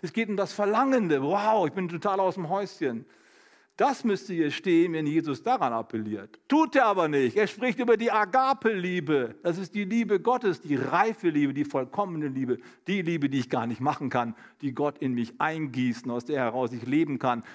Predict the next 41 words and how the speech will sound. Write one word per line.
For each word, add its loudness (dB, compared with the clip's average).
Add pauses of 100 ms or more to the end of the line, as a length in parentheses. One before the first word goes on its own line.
(220)
Verliebt 0
sein 2
bedeutet, 0 (840)
Startschuss, -2
um -2
in 2
die -2
wahre 4
Liebe, 2
die -2
ein 0
Leben 0
lang 0
trägt, 0
hineinzukommen. -2 (320)
Und -8
viele -2
Gläubige, 0
die -2
ich -4
kennengelernt -2
habe, -2 (200)
glauben, 0
diese 2
erste 0
Begeisterung -2
von -6
Jesus -2
trägt -4
sich -4
jetzt -2
bis -6
ins -6
e-, 2
ins -6
ewige 0
Leben -2
rein. -10
Tut -14
sie -20
nicht. -20